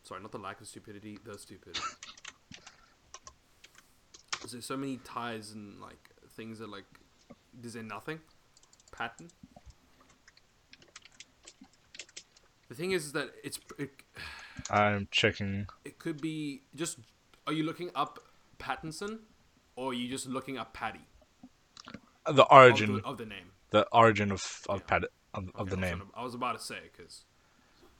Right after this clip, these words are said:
Speaker 2: There's a lot. Oh, there's actually a large distribution of, um, Pattinsons, Pattinsons in, uh, South Africa.
Speaker 1: Oh, really?
Speaker 2: So it seems, uh, yeah, it seems to be an English or, or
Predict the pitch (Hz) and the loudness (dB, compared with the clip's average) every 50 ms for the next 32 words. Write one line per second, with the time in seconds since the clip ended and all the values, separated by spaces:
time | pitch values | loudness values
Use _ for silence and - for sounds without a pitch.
0 | - - - - - - - 131 120 135 143 131 123 123 135 - - - - - | -20 -20 -20 -20 -6 6 8 8 12 12 10 12 12 12 12 12 12 8 12 12
1 | 185 220 160 135 123 127 123 151 151 - - 180 147 113 110 107 107 117 123 135 | 12 12 12 12 10 10 10 10 10 12 10 10 10 10 10 10 12 12 12 12
2 | 131 123 - - 120 120 - - 120 101 107 117 113 - - 110 104 104 101 98 | 12 10 6 2 2 2 4 2 0 2 2 2 2 2 2 2 4 4 4 4
3 | 98 92 98 87 92 92 95 95 95 92 92 92 - - - - - - - - | 2 0 -2 -2 0 0 -2 -2 -2 -4 -6 -8 -12 -20 -20 -20 -20 -20 -20 -20
4 | - - - - - - - - - - - - 143 131 - 135 117 - - 117 | -20 -20 -20 -20 -20 -18 -14 -14 -12 -2 8 10 10 10 10 4 -4 -2 0 0
5 | 104 95 92 92 90 90 - - - - - - 165 - - 151 120 - - 98 | 0 0 -2 -4 -6 -6 -6 -8 -8 -4 6 8 8 8 8 0 -4 0 0 -2
6 | 87 85 82 82 - - 101 95 95 98 95 90 90 - 110 95 95 95 92 - | -2 -2 -6 -8 -10 -8 -8 -8 -6 -6 -6 -6 -4 -2 -2 -2 -2 -2 -4 -8
7 | - - 85 101 117 120 135 135 120 101 92 - - - - - - - - - | -10 -10 -8 -8 -8 -8 -8 -8 -8 -10 -14 -20 -20 -20 -20 -20 -20 -20 -20 -20
8 | - _ - - - - - _ - - _ _ _ - - _ - - - - | -20 _ -20 -20 -20 -20 -20 _ -20 -20 _ _ _ -20 -20 _ -20 -20 -20 -20
9 | - - - - - 127 120 117 110 - 113 - - 143 135 131 123 - 131 127 | -20 -20 -6 4 6 8 8 8 6 4 0 4 6 6 6 6 4 0 0 2
10 | 135 127 117 110 110 - 147 139 131 - 135 123 127 127 123 117 113 - - 131 | 6 6 8 8 6 6 4 2 4 4 6 8 10 12 12 12 10 8 2 4
11 | 123 120 113 110 - - - - - - - - _ _ - - 120 113 107 104 | 6 8 8 8 8 8 6 6 4 2 -2 -8 _ _ -2 2 4 4 4 4
12 | - - _ _ _ _ - - 120 104 101 98 98 | 2 -2 _ _ _ _ -2 0 0 0 0 -2 -4